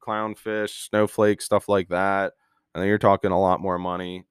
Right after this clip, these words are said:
But if you're talking generic Oscillarises, you're probably looking at fifteen, twenty, if not cheaper. <clears throat> Um, but yeah, yeah, that's kind of the basis of what I keep most of my tanks at.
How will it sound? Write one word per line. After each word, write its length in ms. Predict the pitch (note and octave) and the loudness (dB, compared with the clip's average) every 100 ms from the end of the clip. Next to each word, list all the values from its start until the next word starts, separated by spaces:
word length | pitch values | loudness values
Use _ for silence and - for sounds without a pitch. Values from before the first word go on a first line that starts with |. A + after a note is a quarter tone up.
| _ _ _ _ | _ _ _ _
But 120 | E2+ G2 | -8 -6
if 100 | - | -4
you're 100 | C#3 | 0
talking 340 | C3+ B2 A2 | 0 -2 -6
generic 420 | G2 F#2+ F2+ F#2 | -6 -2 -2 0
Oscillarises, 760 | F2 F2+ E2+ E2 E2 D#2+ F2 E2+ | -2 -2 -6 -6 -6 -8 -12 -10
you're 100 | F#2 | -6
probably 240 | E2+ D#2+ | -6 -6
looking 200 | D#2 F2 | -8 -10
at 100 | E2 | -10
fifteen, 400 | - C#2+ - D#2 | -14 -18 -20 -20
twenty, 320 | - D2+ D#2 | -18 -18 -18
if 80 | D2+ - | -20 -20
not 180 | D#2 - | -20 -20
cheaper. 360 | - _ A1 _ _ _ _ | -20 _ _ _ _ _ _
<clears throat> 80 | - - _ _ _ _ _ _ _ _ _ _ _ _ _ _ _ _ _ _ _ _ | -20 -20 _ _ _ _ _ _ _ _ _ _ _ _ _ _ _ _ _ _ _ _
Um, 720 | G2 F#2+ F#2+ F2+ D#2 D2+ F2 G#2+ _ _ _ _ _ _ _ _ _ _ _ _ _ _ _ _ - | -4 0 0 0 -4 -12 -20 _ _ _ _ _ _ _ _ _ _ _ _ _ _ _ _ _ -8
but 160 | D3 | -4
yeah, 280 | E3+ F3+ E2+ - _ | -2 -2 -4 -12 _
yeah, 220 | B2 A#2+ | -4 -2
that's 300 | A#2+ C#3 - _ | -2 -6 -12 _
kind 220 | E3 G3+ | -6 -6
of 80 | C4 | -6
the 80 | F#3+ | -6
basis 720 | C3 C3+ C#3 D3 C#3 - - A2 | -4 -4 -6 -12 -14 -16 -14 -6
of 480 | A2 G#2+ G#2 F2 _ | -4 -4 -6 -10 _
what 180 | F#2 A#2 | -8 -8
I 80 | C3+ | -8
keep 200 | A#2 A2+ | -12 -12
most 200 | G#2+ - | -14 -10
of 60 | |
my 120 | A#2+ | -10
tanks 320 | G#2 F2+ A#2 F#2 | -8 -10 -10 -12
at. 200 | E2 | -14